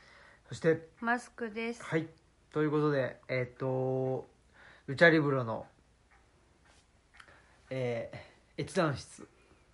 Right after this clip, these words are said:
Speaker 1: の片隅からお送りしております。オムライスラジオです。
Speaker 2: はい。
Speaker 1: はい。えー、山村夫婦砲弾ということですね。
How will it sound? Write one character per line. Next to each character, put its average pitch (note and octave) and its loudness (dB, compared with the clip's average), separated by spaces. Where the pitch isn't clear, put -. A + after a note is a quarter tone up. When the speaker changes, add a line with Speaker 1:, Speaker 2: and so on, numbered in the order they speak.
Speaker 1:
の C#3 -4
片 - -4
隅 D3 -4
か C3+ -2
ら B2+ -2
お C#3 -2
送 C3+ -2
り C3+ -2
し - -8
て D3 -2
お C#3 0
り B2+ -4
ま C#3 -4
す。 - -16
オ C3+ -10
ム B2+ -6
ラ C3+ -2
イ B2+ -4
ス C3+ -8
ラ C3+ 0
ジ B2+ -6
オ B2+ -4
で B2+ -4
す。 - -16
Speaker 2:
は A#3 -10
い。 A3+ -12
Speaker 1:
は - -10
い。 C3 -4
え C3 -4
ー、 - 2
山 F3+ 0
村 E3+ 0
夫 D3+ 0
婦 E3 -2
砲 D#3 4
弾 B2 -2
と A#2 -12
い A2+ -8
う A2+ -10
こ A#2 -12
と A#2+ -12
で - -14
す - -16
ね。 D#3 -6